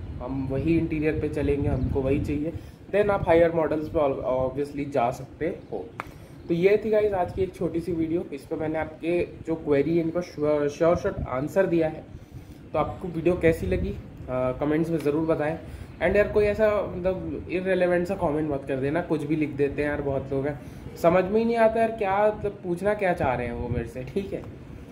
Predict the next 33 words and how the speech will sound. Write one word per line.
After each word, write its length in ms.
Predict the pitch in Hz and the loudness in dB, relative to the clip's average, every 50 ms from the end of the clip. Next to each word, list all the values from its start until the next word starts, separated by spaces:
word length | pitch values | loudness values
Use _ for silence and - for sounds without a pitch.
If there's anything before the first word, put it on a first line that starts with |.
| - - - - - - - - | -16 -16 -14 -12 -12 -12 -6 0
तो 100 | - 180 | 4 4
हाँ, 500 | 170 - 156 139 110 - - - - - - - - | 4 4 2 0 0 -2 -6 -10 -14 -14 -8 -2 2
तो 140 | 165 165 160 | 4 4 4
comment 400 | 160 170 156 156 170 170 170 - | 4 4 4 4 4 2 2 0
करो, 220 | - 175 180 214 240 247 - - - - | 0 0 2 2 2 0 -2 -4 -2 2
तो 160 | 147 143 143 | 4 4 4
अगर 200 | 139 139 143 147 | 4 2 0 -2
कोई 160 | - 160 165 | -2 -4 -4
query 340 | 160 - 160 147 139 139 160 | -2 0 0 0 2 2 2
है 80 | 165 | 0
तो 120 | 165 180 170 | 0 0 -2
ज़रूर 260 | 151 147 143 151 156 | 0 0 0 0 0
से 120 | - 170 | -2 -2
comment 340 | 165 170 165 165 165 170 165 | -2 0 2 2 2 0 0
करना, 260 | 175 170 175 185 214 - - - - - | -2 -2 0 -2 -2 -4 -8 -12 -12 -10
मैं 100 | 120 117 | -10 -8
reply 300 | 123 120 127 127 123 127 | -8 -6 -4 -4 -4 -2
कर 140 | 127 135 131 | -4 -4 -4
दूंगा। 440 | 131 139 151 156 160 175 202 190 - - - - - - - - - - | -2 -2 -2 0 0 0 0 -2 -4 -10 -16 -18 -18 -18 -18 -10 -2 0
And 220 | 143 165 175 180 160 | 2 2 2 2 0
वीडियो 200 | 160 147 151 151 | 0 0 2 0
अच्छी 220 | 143 - - - | 0 -2 -4 -4
लगी 200 | 139 139 139 151 | -4 -4 -4 -4
तो 100 | 147 151 | -4 -2
वीडियो 220 | 143 139 131 135 139 | -2 -2 -2 -2 -2
को 80 | 139 | -2
like 300 | 127 123 123 131 139 - - | -4 -4 -2 -2 -2 -2 -2
कर 80 | 147 | -4
देना, 180 | 147 151 160 175 | -2 -2 -2 -2
चैनल 280 | 165 - 139 120 120 | -4 -4 -4 -4 -4
पर 140 | 127 127 127 | -6 -6 -6
अगर 120 | 123 131 135 | -4 -4 -4
आप 180 | 135 135 135 | -4 -6 -8